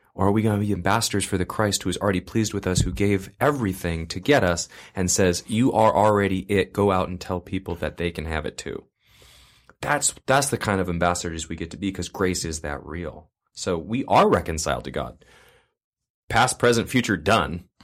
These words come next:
reconciled, and we get to live in that. That's the gospel. So, yeah, I, that's a great question, John. What would it change?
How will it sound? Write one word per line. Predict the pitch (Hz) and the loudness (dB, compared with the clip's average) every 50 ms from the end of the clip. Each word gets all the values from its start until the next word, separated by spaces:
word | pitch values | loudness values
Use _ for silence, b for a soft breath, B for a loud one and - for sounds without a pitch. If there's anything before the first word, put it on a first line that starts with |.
| _ _ | _ _
reconciled, | - 95 110 110 - 85 80 - 78 69 69 69 69 67 - - | 0 2 2 2 0 -2 -4 -2 0 0 0 0 -2 -4 -6 -6
and | 87 87 92 | -6 -4 -4
we | 104 | -2
get | 104 123 - | -2 -4 -4
to | 110 117 | -4 -4
live | 120 156 196 220 147 | 0 2 2 4 2
in | 82 76 | 2 0
that. | 76 69 67 - - | -2 -4 -4 -4 -4
That's | - 156 185 196 190 - | -2 0 0 0 -2 -4
the | - 82 | -6 -4
gospel. | - 71 69 - - - - - 50 - - | -2 -2 -2 -2 -4 -6 -8 -8 -12 -14 -10
So, | - - - 104 92 87 85 82 87 - b b b b b b b b b - | -6 -2 2 2 4 2 2 0 -4 -10 b b b b b b b b b 0
yeah, | 175 143 87 | 2 2 2
I, | 95 113 | 2 0
that's | - - 156 151 165 | 0 -2 -2 -2 -2
a | 147 | -2
great | 147 143 139 - | 0 -2 -2 0
question, | - 143 131 - - 82 76 | -2 -2 -2 -2 -4 -6 -6
John. | 78 78 78 82 | -4 -4 -4 -2
What | 87 104 139 - | -2 -2 0 0
would | 160 165 165 | 0 0 0
it | 160 165 | 0 0
change? | - - 175 214 - - - - - - | -2 0 0 0 -2 -4 -8 -10 -14 -16